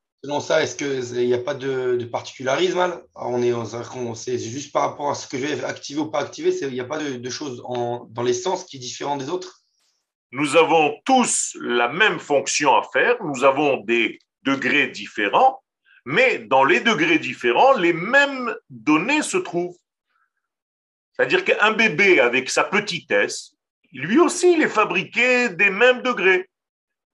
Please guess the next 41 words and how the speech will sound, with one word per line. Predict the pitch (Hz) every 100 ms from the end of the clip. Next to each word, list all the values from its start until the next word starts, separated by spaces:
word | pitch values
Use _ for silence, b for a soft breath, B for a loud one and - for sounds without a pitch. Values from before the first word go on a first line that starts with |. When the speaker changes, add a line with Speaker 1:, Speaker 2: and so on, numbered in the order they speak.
| _
Speaker 2:
C'est-à-dire, | 151 156 175 185 156
il | 160
a | 127
dix | 120 180 175
sphirotes, | - 123 156 226 233
même | 202 233 247
s'il | - 208
y |
en | 196
a | 185
trois | - 160 185 185
qui | 180
ne |
marchent | 170 180 -
pas | -
encore, | 165 147 - 131 143 143
parce | 151 143
qu'il | - 151
est | 151
tout | 185
petit, | 180 208 208 131 147 147
parce | 147 -
que... | 151
mais | 143 135
il | 143
a | 151
tout | 240 254
le | 240
potentiel | 254 240 240 - 302 330
en | 190
lui. | 131 92 - _ _ _ _ _ B B
Donc, | 196 226
il | 214
va | 214 220
développer | 175 269 220 233 220 220 190 165
selon | - 180 180 196 175
certains | 160 - 202 - 208 185
degrés, | 151 151 117 107 110
selon | 117 143 151 165
certains | - 202 - 196 170
buts | 147 160 -